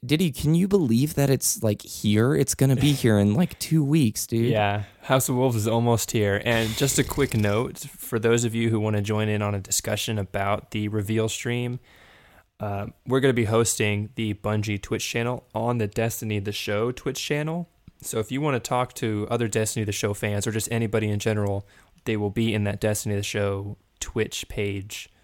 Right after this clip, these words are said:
Speaker 2: chat, so you don't have to worry about a hundred thousand people just chatting all at once in Bungie's chat. So
Speaker 1: Yeah.
Speaker 2: if you wanna join in on the discussion, we will be over at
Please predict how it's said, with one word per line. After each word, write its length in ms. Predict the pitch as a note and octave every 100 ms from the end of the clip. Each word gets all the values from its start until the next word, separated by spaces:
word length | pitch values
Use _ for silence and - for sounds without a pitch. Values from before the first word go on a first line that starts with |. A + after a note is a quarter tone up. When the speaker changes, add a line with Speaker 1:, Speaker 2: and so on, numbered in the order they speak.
| _ _ _
Speaker 2:
chat, 460 | - - G#2 C3+ -
so 260 | - -
you 100 | G#2+
don't 140 | G#2+ G#2
have 180 | G2+
to 100 | -
worry 240 | F#2+ F#2+ F#2+
about 400 | G2 F#2+ F#2+ - _ _ _ _ _
a 80 | -
hundred 240 | A2 G2+ F#2+
thousand 320 | G2 F#2+ G2
people 560 | - G2 G2+ F#2 F#2 -
just 280 | G#2 - -
chatting 340 | - F#2 F#2
all 200 | F#2+ F#2+
at 100 | F#2+
once 260 | F#2+ F#2+ G2+
in 120 | G2
Bungie's 480 | G#2 G2+ G#2 G2 -
chat. 320 | - G2+ -
So 340 | - G2+ F#2+ G2 - -
Speaker 1:
Yeah. 160 | G#2+
Speaker 2:
if 100 | G#2
you 60 | A#2+
wanna 160 | A#2+ A2
join 200 | A#2 A#2
in 80 |
on 100 | A2
the 60 | G#2+
discussion, 560 | G2+ - G2+ - G2+ G2+
we 100 | G#2+
will 160 | G#2
be 180 | G2+ G2+
over 260 | G2+ G2 G2
at 260 | F#2+ -